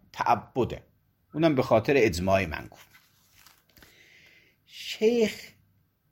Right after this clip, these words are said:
بعد از این از حرفش یه مقدار برمیگرده با لاکن الانصاف، دوباره می‌خواد بازنگری کنه به این حرفاش.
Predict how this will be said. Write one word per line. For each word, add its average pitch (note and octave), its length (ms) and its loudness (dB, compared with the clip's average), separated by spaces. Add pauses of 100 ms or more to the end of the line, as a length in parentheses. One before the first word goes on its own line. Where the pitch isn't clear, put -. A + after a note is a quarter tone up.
(300)
بعد F3 340 -4
از C3+ 200 0
این F3+ 240 -2 (1200)
از - 200 -8
حرفش C#3 760 -4
یه A2 80 0
مقدار G#2 360 -4
برمیگرده D2+ 920 -6
با G#2 160 -2
لاکن E2 600 -6
الانصاف، - 640 -10 (1900)
دوباره D#3 400 6
می‌خواد F#3 340 0
بازنگری A2 680 0
کنه E2+ 280 -12
به D#2 80 -10
این D#2+ 120 -12
حرفاش. - 720 -12